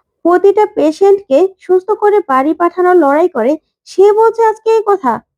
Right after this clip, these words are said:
আপনি বলছেন স্যার?" তখন ভবদেশ স্যার বলে, "আচ্ছা আনন্দী, তাহলে রিপোর্টটা তুমিই খোলো।" এই বলে আনন্দীর হাতে রিপোর্টটা দিয়ে দেয়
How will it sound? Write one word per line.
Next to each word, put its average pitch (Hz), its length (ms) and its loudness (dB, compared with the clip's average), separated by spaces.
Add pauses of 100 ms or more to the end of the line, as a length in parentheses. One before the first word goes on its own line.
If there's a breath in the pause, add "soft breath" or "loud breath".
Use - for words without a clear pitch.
(100)
আপনি 294 300 -2
বলছেন 427 340 0
স্যার?" 320 240 -2 (640)
তখন 339 320 2
ভবদেশ 311 480 -2
স্যার 330 260 -4
বলে, 226 280 -2 (220)
"আচ্ছা 247 280 -6
আনন্দী, 294 320 0 (240)
তাহলে 247 320 0
রিপোর্টটা 247 440 -2 (300 soft breath)
তুমিই 311 320 2
খোলো।" 208 340 -4 (360)
এই 285 160 0
বলে 311 300 0
আনন্দীর 320 480 0
হাতে 359 200 0
রিপোর্টটা 294 440 -4
দিয়ে 262 240 -4
দেয় 247 200 -4